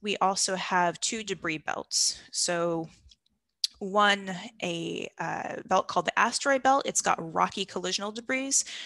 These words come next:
Fair warning, I'm a classic rock fan, so I've included a couple of bad puns in this, in this presentation. Um, and the second debris belt that we have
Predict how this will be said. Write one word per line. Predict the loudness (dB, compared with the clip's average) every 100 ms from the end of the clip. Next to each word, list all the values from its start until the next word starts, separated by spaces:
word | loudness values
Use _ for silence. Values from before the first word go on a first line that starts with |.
| -14 -20 _ -12
Fair | -4 4 6 6
warning, | 6 6 4 0 0
I'm | 0 -2
a |
classic | 0 2 4 0 2
rock | 2 2
fan, | -2 -2
so | 0 -2
I've | -2
included | -6 -4 -2 -4
a |
couple | -2 -2 -2
of | 0
bad | 4 4 2
puns | -2 -2 -2 -6
in | -4
this, | -2 2 2
in | 0 -4
this | -4
presentation. | 0 -2 -2 -6 -6 -6 -8 -12 -12 -10 -10 -12 -16 -4 2
Um, | 4 2 -4 -14 _ _ _ _ _ -2
and | 0 0 -2 -6
the | -8 0
second | 4 4 2 -4
debris | -6 -2 2
belt | 2 2
that | 0 -2
we | -2
have | 2 2 2 0 -6 -10